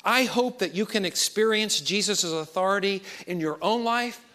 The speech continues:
I think Mark is trying to say this is such an important message, even for each of us here and online today, that God's kingdom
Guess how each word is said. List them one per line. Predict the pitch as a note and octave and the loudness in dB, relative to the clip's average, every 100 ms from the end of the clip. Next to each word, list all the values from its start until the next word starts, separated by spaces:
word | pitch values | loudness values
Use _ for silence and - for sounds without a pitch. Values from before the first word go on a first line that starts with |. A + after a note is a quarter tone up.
| _ _ _ _ _ _ - | _ _ _ _ _ _ -2
I | F#3+ | 2
think | A#3 E3 | 2 2
Mark | F3 G#3+ A#3+ | 2 2 2
is | A#3 - | 2 0
trying | G#3 G#3 A3 | 0 0 0
to | F#3+ | -2
say | - G#3 | -2 -2
this | G3 A3+ | -2 -4
is | G3+ | -4
such | - A3 - | -4 -4 -4
an | F#3 | -6
important | F3+ G#3+ G3+ F3 | -4 -2 -2 -2
message, | F3+ G3 G#3 F#3+ - | -2 -2 -2 -4 -4
even | G#3+ C4 A#3+ G#3 | -2 0 0 -4
for | - E3+ | -6 -8
each | A3 A#3+ A#3 | -6 -4 -4
of | F3 | -2
us | F#3 F#3 - - - - | -2 -2 -4 -6 -12 -8
here | - A#3+ C4 B3+ | 0 2 4 4
and | D#3+ D#3+ | 0 0
online | F3+ F#3 F3 F#3+ A3+ A#3+ A3+ | 0 0 0 0 0 -2 -4
today, | G3 D#3+ G3 G#3 G#3+ A3+ - _ _ _ _ _ _ _ _ - | -6 -4 -4 -2 -4 -8 -18 _ _ _ _ _ _ _ _ -6
that | - G3 F#3 | 2 2 4
God's | G#3 A#3+ A#3 - | 4 4 2 0
kingdom | A#3+ C4 C4 C4+ B3+ | 2 2 2 2 0